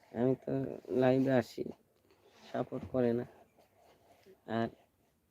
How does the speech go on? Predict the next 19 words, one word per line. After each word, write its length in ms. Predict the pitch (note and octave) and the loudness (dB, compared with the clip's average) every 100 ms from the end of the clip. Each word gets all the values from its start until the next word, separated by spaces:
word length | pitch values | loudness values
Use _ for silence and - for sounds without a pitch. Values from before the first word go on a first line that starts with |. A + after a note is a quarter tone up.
| _ | _
অতক্ষণ 460 | A#2 A2+ A#2 - B2+ | -12 -8 -6 -2 -2
তো 260 | B2 B2 B2 | 0 0 2
লাইভে 400 | A2 A2+ A#2 A#2 | 4 4 4 0
টাইম 380 | G2 G2+ A2 | 0 2 4
দেওয়া 280 | A2 A2 A2 - _ _ _ _ - | 6 6 4 0 _ _ _ _ -20
অসম্ভব, 520 | G#2 G#2 G#2 C#3+ B2+ - - - _ _ _ _ _ _ _ _ _ _ _ | -10 -8 0 2 2 -2 -16 -16 _ _ _ _ _ _ _ _ _ _ _
কাজকর্ম 440 | G2 F#2+ - A2 | -8 -8 -4 -4
করতে 340 | A#2 A2 - G#2+ | -4 -6 -6 -4
এসেছি 340 | G#2 - C3+ D3+ _ - | -4 -8 -12 -12 _ -8
এই 100 | G#2 | -6
দূর 180 | F#2+ F2+ | -4 -6
প্রবাসে। 540 | - F#2+ G2 - - - _ _ _ _ _ | -4 -4 -4 -8 -20 -20 _ _ _ _ _
যেটুকু 340 | - - A2 C#3+ | -12 -6 -4 -4
সময় 380 | - A2+ B2 C3 | -2 0 2 0
পাই, 280 | - C3 - | 0 -2 -4
একটুকু 380 | - - B2 B2 | -8 -6 -4 -2
টাইম 380 | - A#2 A#2+ B2+ | -2 0 0 0
দিচ্ছি 340 | - - - - _ _ _ _ _ A2+ | -2 -8 -10 -10 _ _ _ _ _ 2
লাইভে 340 | A#2 A#2 C3+ | 4 4 2